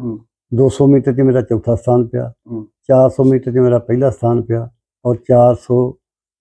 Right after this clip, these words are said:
Speaker 2: ਤਜਰਬੇ ਚਾਰ ਸੌ, ਅ, ਚਾਰ ਤਜਰਬੇ ਚਾਰ ਸੌ ਰਿਲੇਅ ਦੇ ਵਿੱਚ ਵੀ ਸਾਡਾ, ਮੇਰਾ ਪਹਿਲਾ ਸਥਾਨ।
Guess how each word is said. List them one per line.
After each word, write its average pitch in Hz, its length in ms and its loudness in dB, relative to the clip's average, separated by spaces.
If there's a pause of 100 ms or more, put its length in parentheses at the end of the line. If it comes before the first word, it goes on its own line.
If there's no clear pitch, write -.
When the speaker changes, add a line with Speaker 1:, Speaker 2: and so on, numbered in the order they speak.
Speaker 2:
ਤਜਰਬੇ 117 440 2
ਚਾਰ 104 260 -2
ਸੌ, - 260 -10
ਅ, 113 40 -4
ਚਾਰ 123 320 2
ਤਜਰਬੇ 120 280 0
ਚਾਰ 110 280 0
ਸੌ 117 160 -4
ਰਿਲੇਅ 107 320 0
ਦੇ 120 80 4
ਵਿੱਚ 113 240 -4 (460)
ਵੀ 113 80 0
ਸਾਡਾ, 101 200 -4
ਮੇਰਾ 101 260 -4
ਪਹਿਲਾ 95 280 -10
ਸਥਾਨ। - 240 -16